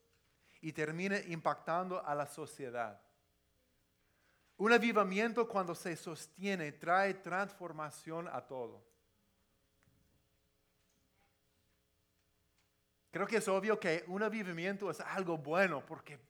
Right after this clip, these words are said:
viene de Dios y hace cosas que no se, no podemos hacer humanamente, cosas que nuestro espíritu anhela ver, pero que solo Dios puede hacer. Pero son cosas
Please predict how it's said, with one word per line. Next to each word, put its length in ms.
viene 320
de 160
Dios 640
y 80
hace 380
cosas 440
que 220
no 240
se, 180
no 160
podemos 480
hacer 640
humanamente, 640
cosas 360
que 140
nuestro 320
espíritu 580
anhela 540
ver, 420
pero 220
que 440
solo 380
Dios 320
puede 320
hacer. 720
Pero 160
son 240
cosas 580